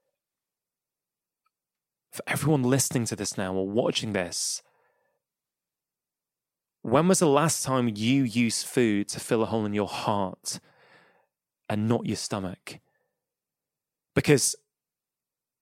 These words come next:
by understanding that, that's the key to change.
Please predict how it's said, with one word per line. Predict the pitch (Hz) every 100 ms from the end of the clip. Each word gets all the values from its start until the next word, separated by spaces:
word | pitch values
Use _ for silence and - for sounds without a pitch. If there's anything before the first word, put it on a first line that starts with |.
| _ _ _ _ _ -
by | 135
understanding | 180 - 151 202 185
that, | 104 90 - _ _ _ _ _ _ _ _ _ _ _ _ _ _ _ _ _ _ _ _ _ _ _ _ _ _ _ -
that's | - -
the | -
key | - - 151 110
to | -
change. | - 120 104 87 - -